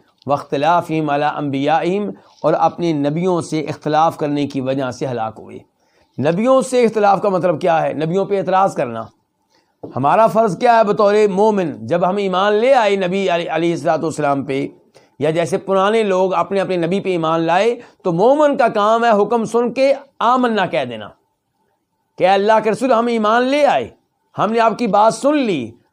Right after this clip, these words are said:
عمل کرنے کی ہر ممکن کوشش کریں گے۔ ہم نے آپ کی بات سن لی، اس پہ یقین کر لیا۔ یہ ہوتا ہے مسلمان کا کام۔ مسلمان اپنے نبی سے اختلاف کرے، یہ تو بہت بڑی جرأت ہے، بہت بڑی جسارت ہے۔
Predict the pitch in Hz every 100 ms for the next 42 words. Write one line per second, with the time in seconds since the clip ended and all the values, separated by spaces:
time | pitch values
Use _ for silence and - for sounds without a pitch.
0 | _ - 156 220 220 226 240 233 226 233
1 | 240 285 277 285 214 226 226 196 170 127
2 | 101 _ _ - 185 233 226 180 240 220
3 | 226 226 277 277 226 151 135 165 254 254
4 | - 320 320 269 175 135 117 - _ _
5 | _ _ 165 302 285 277 262 247 247 220
6 | 208 196 170 147 117 104 _ _ _ _
7 | _ 127 135 165 160 202 220 202 214 175
8 | 170 254 294 277 269 269 277 285 311 302
9 | - _ _ _ _ _ _ _ _ 120
10 | 113 120 165 147 175 170 180 277 277 185
11 | 131 101 135 208 208 214 160 165 214 254
12 | 247 151 110